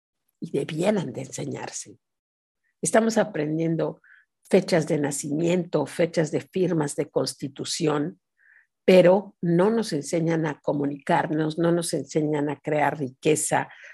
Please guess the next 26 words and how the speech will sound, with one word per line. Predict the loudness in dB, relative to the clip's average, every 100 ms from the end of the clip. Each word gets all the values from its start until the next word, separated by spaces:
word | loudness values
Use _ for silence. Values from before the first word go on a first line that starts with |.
| _
no | 2 4
nos | 2 0
enseñan | -2 2 4 4 2 0 -4 -10 _ _ -2
a | -2 0
cuidar | 0 4 2
saludablemente, | 2 -4 -2 0 0 -2 -4 -4 -6 -4 -4 -6 _ -20 -6
eh, | -2
nuestro | 0 -2 -2 -6
cuerpo, | 2 6 6 4 -2 -4
nuestra | -6 -6 -4
mente. | 0 2 2 0 -6 -10 _ _ _ _ _ _ _ _ _ _
Decidí | -4 0 2
que | 0 0
tenía | 0 0
que | 0
hacer | 0 2
algo. | 4 4 0 -8 _ _ _ _ _ _ _ _
Así | 0 2 4
que | 6
en | 8
menos | 8 8 6 4
de |
una | 2 2
semana | 0 -2 -2 -6 -10 _ _ _ _ _
estábamos | -10 -4 -2 0 0 0 -2 -2
reunidos | -2 0 0 2 0 -2 -12